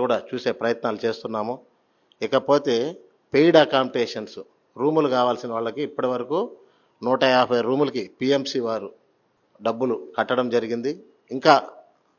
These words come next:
కొన్ని ఒక నూట యాభై రూములు కూడా మన చేదోడు వాదోడుగా ఉన్నాయి. బ్రహ్మర్షి పితామహ పత్రిజీ గారు రెండు వేల పంతొమ్మిదిలో తిరుమల కొండపైన ఒక అద్భుతమైనటువంటి కార్యక్రమాన్ని నిర్వహించుకోవడం జరిగింది. అదే అప్పుడు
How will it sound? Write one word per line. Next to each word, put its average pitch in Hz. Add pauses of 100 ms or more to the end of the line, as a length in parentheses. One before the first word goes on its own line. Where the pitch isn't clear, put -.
(520)
కొన్ని 135 (260)
ఒక 110 (120)
నూట 131 (100)
యాభై 120
రూములు 139
కూడా 123 (200)
మన 113
చేదోడు 127
వాదోడుగా 113
ఉన్నాయి. 107 (540)
బ్రహ్మర్షి 156
పితామహ 143
పత్రిజీ 131
గారు 123 (100)
రెండు 127
వేల 135 (120)
పంతొమ్మిదిలో 135 (640)
తిరుమల 151 (140)
కొండపైన 135 (680)
ఒక 110 (100)
అద్భుతమైనటువంటి 131 (100)
కార్యక్రమాన్ని 120
నిర్వహించుకోవడం 110
జరిగింది. 98 (960)
అదే 139 (560)
అప్పుడు 123